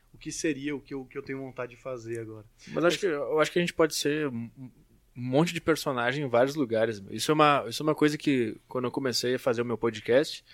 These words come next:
Speaker 2: lá em dois mil e treze, quatorze, era, essa é uma das perguntas que mais recebia.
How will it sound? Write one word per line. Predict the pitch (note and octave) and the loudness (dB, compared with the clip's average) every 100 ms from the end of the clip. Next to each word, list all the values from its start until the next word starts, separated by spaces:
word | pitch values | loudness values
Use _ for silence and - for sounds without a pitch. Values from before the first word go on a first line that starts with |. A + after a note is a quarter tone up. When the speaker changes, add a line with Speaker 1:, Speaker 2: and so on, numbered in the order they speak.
| - - - _ - | -20 -20 -20 _ -6
Speaker 2:
lá | A2 | -4
em | A2 | -2
dois | G#2+ | -4
mil | A2 | -6
e | |
treze, | - A2+ A#2 G#2 | -8 -4 -4 -6
quatorze, | G2+ A#2 A#2+ C#3 - | -8 -4 -4 -4 -8
era, | C3+ B2 C3+ | 4 4 6
essa | C3 B2+ | 4 4
é | D3 | 2
uma | D3 | 2
das | D3 | 2
perguntas | - B2 C#3 E3+ | 4 4 2 -4
que | - | -6
mais | A#2 C3 F3+ | 0 0 0
recebia. | - G#3+ F3+ D#3 A#2 | -4 -6 0 4 4